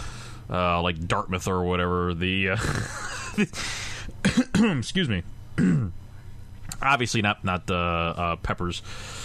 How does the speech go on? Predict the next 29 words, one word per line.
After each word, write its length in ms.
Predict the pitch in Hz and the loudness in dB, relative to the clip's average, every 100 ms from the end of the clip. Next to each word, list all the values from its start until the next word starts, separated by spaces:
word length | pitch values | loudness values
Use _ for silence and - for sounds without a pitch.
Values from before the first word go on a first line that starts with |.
| - - - - - | -8 -8 -8 -8 -2
but, 260 | 101 - 104 | -2 0 0
uh, 180 | 95 | 2
the 80 | 95 | 2
young 180 | 110 180 | 2 2
man. 100 | 175 | 0
And 80 | 143 | 0
it 40 | |
al-, 120 | 156 | 0
it 120 | 127 - | -2 -2
always 300 | 127 294 320 | 0 2 2
escapes 360 | - - 262 - | 0 0 -2 0
my 120 | 254 | 0
mind. 260 | 285 240 | 2 2
I 60 | 131 | 4
know, 100 | 170 | 4
and 160 | 160 151 | 4 4
I 20 | |
always 200 | 208 202 | 4 4
wanna 160 | 196 | 2
say 140 | - 185 | 2 2
it's 120 | 151 | 2
Randall 220 | 175 165 | 2 2
Telfer, 340 | - 170 - 98 | 2 0 2 2
but 100 | 98 | 2
I 80 | |
know 120 | 104 110 | 2 0
it's 100 | - | 0
not 160 | 90 | -2
Telfer. 440 | - 87 - 80 | -2 -4 -2 -4